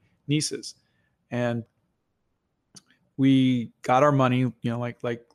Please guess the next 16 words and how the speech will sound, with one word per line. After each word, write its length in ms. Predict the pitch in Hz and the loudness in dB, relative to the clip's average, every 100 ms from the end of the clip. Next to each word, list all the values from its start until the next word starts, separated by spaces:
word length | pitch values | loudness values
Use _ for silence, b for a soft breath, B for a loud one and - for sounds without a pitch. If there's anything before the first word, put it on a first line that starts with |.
| - | -18
like 100 | 120 | -12
I 40 | |
mentioned, 580 | 123 139 131 120 120 117 | -6 -6 -6 -8 -10 -12
uh, 440 | 127 123 123 127 127 | -10 -10 -10 -12 -8
back 360 | 127 127 - | -4 -4 -4
in 300 | 123 120 120 - | -6 -6 -8 -6
twenty 240 | 135 131 | -2 0
fourteen, 680 | - 127 120 - 185 160 123 - b b b - | 0 0 -2 -2 0 2 0 -6 b b b -8
and 120 | 123 | -4
then 140 | 120 123 | -2 -2
we 140 | 127 | 0
went 320 | 123 120 - | 0 0 -4
to, 340 | - 123 117 117 | -2 0 0 -2
to 160 | - | -4
start 260 | 113 123 113 | -2 -2 -2
casting, 600 | - 120 117 - 120 | -2 0 0 -4 -6